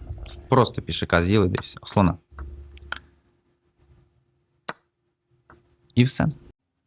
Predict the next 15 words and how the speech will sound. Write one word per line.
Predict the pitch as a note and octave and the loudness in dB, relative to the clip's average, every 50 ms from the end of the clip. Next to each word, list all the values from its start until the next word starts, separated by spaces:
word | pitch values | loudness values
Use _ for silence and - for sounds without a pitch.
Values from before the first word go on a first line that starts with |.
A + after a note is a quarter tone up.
| _ _ _ _ _ _ _ _ _ _ _ _ _ - - - - _ _ _ _ _ _ _ _ _ _ - - - - - - - | _ _ _ _ _ _ _ _ _ _ _ _ _ -14 -14 -14 -14 _ _ _ _ _ _ _ _ _ _ -16 -12 -12 -12 -12 -8 -6
Віталій | G#2 G#2+ A#2 G#2 G2+ | 0 2 4 4 4
Баталішахів | F#2 F#2 G2 F#2 F#2 - D3 F#3 - - G2+ | 4 2 0 -2 0 2 2 2 2 2 2
грає | G2+ G2 G2 F#2+ | 4 4 4 4
проти | - F#2+ F#2+ F#2 - _ - F#2+ F#2 F#2 F#2 | 2 0 -2 -2 -2 _ 0 2 2 4 4
Монлус. | F#2 F#2+ A2+ C3+ B2+ G#2+ G2 G2+ - - - - - - - _ _ _ _ _ _ _ _ _ _ _ _ - - _ _ _ _ _ _ _ _ _ _ _ - _ _ - - _ _ _ - - _ _ _ _ _ _ _ - | 4 4 4 4 4 4 2 -2 -4 -8 -12 -14 -16 -18 -20 _ _ _ _ _ _ _ _ _ _ _ _ -20 -20 _ _ _ _ _ _ _ _ _ _ _ -20 _ _ -20 -20 _ _ _ -20 -20 _ _ _ _ _ _ _ -4
К | - A2+ | 0 2
М | A2+ A2+ A2 | 2 4 4
С | A#2 C#3 E3 F#3 F3+ - - - - _ _ _ - - _ _ _ _ - | 4 4 4 2 2 -2 -4 -8 -8 _ _ _ -20 -20 _ _ _ _ -4
з | G2+ | -4
Іспанії, | F#2+ - - _ - C3+ C#3+ D3+ C3 | -4 -4 -4 _ 2 4 4 6 4
рейтинг | A2 G#2+ G#2 - - G#2+ G2+ | 4 4 2 2 -2 -2 -2
дві | G#2 | -4
тисячі | G#2 - - - - A2 | -4 -4 -6 -6 -4 -6
сімдесят | - - G#2 G#2 G2 G2 - - G2 - | -4 -2 0 0 0 -2 -2 -2 -2 -2
два. | - - - G2+ - - | -2 -4 -4 -4 -6 -8